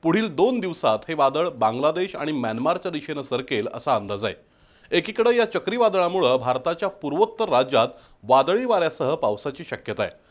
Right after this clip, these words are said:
तर दुसरीकडे या वादळानं हवेतील आर्द्रता शोषून घेतली असल्यानं तापमानाचा पारा वाढलाय. गेल्या दोन दिवसात महाराष्ट्रासह अनेक राज्यात सरासरी तीन ते चार अंशांनी तापमान वाढलंय. अजून एक आठवडाभर तरी उष्णतेची लाट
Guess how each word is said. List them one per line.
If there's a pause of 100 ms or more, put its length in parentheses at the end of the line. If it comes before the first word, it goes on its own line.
(260)
तर
दुसरीकडे
या
वादळानं (300)
हवेतील
आर्द्रता
शोषून
घेतली
असल्यानं (320)
तापमानाचा
पारा
वाढलाय. (580)
गेल्या
दोन
दिवसात
महाराष्ट्रासह (120)
अनेक
राज्यात
सरासरी (140)
तीन
ते
चार
अंशांनी
तापमान
वाढलंय. (560)
अजून
एक
आठवडाभर
तरी
उष्णतेची
लाट